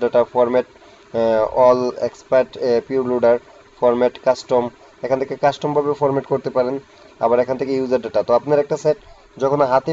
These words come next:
format করেন সেই ক্ষেত্রে এখান থেকে format user data রেখে just এখানে এই যে X, X কাটে দিয়ে দিবেন, ঠিক আছে? X কাটে দেওয়ার পর এখান থেকে ইয়েস দিয়ে দিবেন। দেওয়ার পর দেখতে পাচ্ছেন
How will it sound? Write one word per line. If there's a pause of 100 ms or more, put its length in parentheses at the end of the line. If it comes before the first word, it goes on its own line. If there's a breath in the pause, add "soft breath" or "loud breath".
format
করেন
সেই
ক্ষেত্রে
এখান
থেকে (500 loud breath)
format
user
data (100)
রেখে (520 loud breath)
just
এখানে (220)
এই
যে (440)
X, (680)
X (100)
কাটে
দিয়ে
দিবেন,
ঠিক
আছে? (520 soft breath)
X
কাটে
দেওয়ার
পর
এখান
থেকে (140)
ইয়েস
দিয়ে
দিবেন। (460 soft breath)
দেওয়ার
পর (120)
দেখতে
পাচ্ছেন